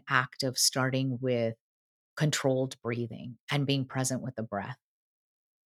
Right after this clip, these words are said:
And then there's various types of meditation after that. And I'm here as a doctor who keep, tries to keep up with the plethora of studies that you mentioned to say,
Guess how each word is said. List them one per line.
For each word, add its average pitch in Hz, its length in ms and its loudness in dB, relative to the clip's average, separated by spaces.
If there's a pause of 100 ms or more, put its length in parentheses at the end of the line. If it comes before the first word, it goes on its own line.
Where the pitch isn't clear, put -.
(360)
And 160 100 2
then 196 340 8
there's 156 240 2
various 139 500 0
types 123 420 -2
of 123 160 -4
meditation 120 880 -4 (120)
after 185 300 -4
that. - 240 -10 (600)
And 165 160 6
I'm 147 180 2
here 139 640 0
as 151 160 0
a 139 60 0
doctor 135 500 0
who 143 140 -4
keep, 131 260 -6 (100)
tries 139 340 2
to - 100 -4
keep 131 240 0
up 117 160 2
with 123 100 6
the 110 80 0
plethora 117 400 -2
of 107 80 -2
studies 120 460 -2
that - 160 -2
you 131 160 0
mentioned 123 500 -2 (400)
to 156 140 4
say, 139 520 4